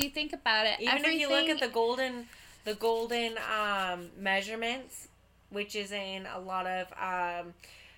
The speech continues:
Speaker 2: uh, architecture.
Speaker 1: Think of it this way.
Speaker 2: Everything is
Speaker 1: You
Speaker 2: that.
Speaker 1: wa-, you wanna know what's funny? Doctor Who fans will get this. The answer to the universe is the number forty-two.
Speaker 2: That was actually in
Speaker 1: Forty-two.
Speaker 2: Hitchhiker's Galaxy,
Speaker 1: Okay,
Speaker 2: too.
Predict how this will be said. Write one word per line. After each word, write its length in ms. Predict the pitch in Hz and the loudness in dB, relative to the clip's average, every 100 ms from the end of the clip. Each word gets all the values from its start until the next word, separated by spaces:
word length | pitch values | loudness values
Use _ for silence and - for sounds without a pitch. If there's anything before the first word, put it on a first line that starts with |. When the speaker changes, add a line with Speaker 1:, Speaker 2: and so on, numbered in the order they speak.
| - - | -16 -4
Speaker 2:
uh, 760 | 196 190 180 175 170 170 - - - _ _ | 0 2 2 0 -2 -2 -4 -8 -16 _ _
architecture. 800 | - 202 208 208 226 190 - 214 226 | 0 2 2 -4 -6 -6 -4 -4 -2
Speaker 1:
Think 220 | 294 294 | -2 -2
of 80 | 285 | -4
it 80 | 202 | -2
this 140 | - | 0
way. 60 | 202 | 0
Speaker 2:
Everything 320 | 240 202 196 - | 0 0 -6 -8
is 140 | 190 180 | -10 -6
Speaker 1:
You 80 | 254 | -2
Speaker 2:
that. 120 | 285 | 0
Speaker 1:
wa-, 40 | 285 - - - - | 0 -4 -18 -20 -8
you 180 | 277 285 | -2 0
wanna 220 | 302 311 | 2 2
know 60 | 311 | 0
what's 120 | 302 | -2
funny? 340 | - 294 320 330 - - - | 0 0 0 -4 -18 -14 0
Doctor 380 | 247 254 277 | 0 2 -4
Who 200 | 262 277 | -4 -4
fans 320 | 277 262 240 233 | -2 -4 -4 -4
will 120 | 214 | -4
get 240 | 214 208 | -6 -8
this. 260 | - - - - - 208 | -8 -10 -12 -16 -20 -14
The 200 | 226 214 | -10 -4
answer 320 | 233 254 285 | -2 -2 -2
to 120 | 277 254 | -4 -6
the 100 | 226 | -8
universe 520 | 208 240 226 214 - | -6 -6 -4 -6 -8
is 120 | 190 | -6
the 120 | 202 | -2
number 300 | 202 202 202 | -2 -2 -6
forty-two. 800 | 208 - 202 202 196 - 202 175 - - - _ - - - - | -6 -4 -4 -4 -8 -6 -4 -4 -10 -20 -20 _ -20 -20 -12 0
Speaker 2:
That 120 | 247 | 0
was 100 | 294 | 6
actually 420 | 294 294 262 277 | 6 8 6 6
in 60 | 269 | 4
Speaker 1:
Forty-two. 220 | 269 262 214 | 4 4 6
Speaker 2:
Hitchhiker's 500 | 254 262 240 226 - - | 6 4 -2 -4 -8 -4
Galaxy, 460 | 233 226 233 233 226 | 2 4 4 0 2
Speaker 1:
Okay, 480 | 247 247 285 254 | 4 6 8 8
Speaker 2:
too. 60 | 277 | 8